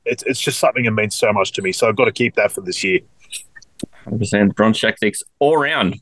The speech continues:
Speaker 2: If, uh, man John Melly's got anything to do with it, the voice of Australian Gridiron joins us as well. Mate,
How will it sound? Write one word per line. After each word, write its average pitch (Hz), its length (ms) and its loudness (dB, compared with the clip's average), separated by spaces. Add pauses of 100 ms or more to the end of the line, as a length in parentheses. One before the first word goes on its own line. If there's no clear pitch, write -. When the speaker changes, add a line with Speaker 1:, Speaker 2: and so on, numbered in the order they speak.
Speaker 2:
If, 110 320 -2
uh, 92 280 2
man 131 160 2
John 120 140 2
Melly's 131 300 0
got 104 120 0
anything 95 260 2
to 90 40 0
do 95 140 4
with 107 100 4
it, 156 160 0
the 120 80 2
voice 131 340 2
of 120 100 -2
Australian 127 440 2
Gridiron 110 420 2
joins 110 300 2
us - 240 -2
as 101 180 2
well. 117 360 2
Mate, 143 360 0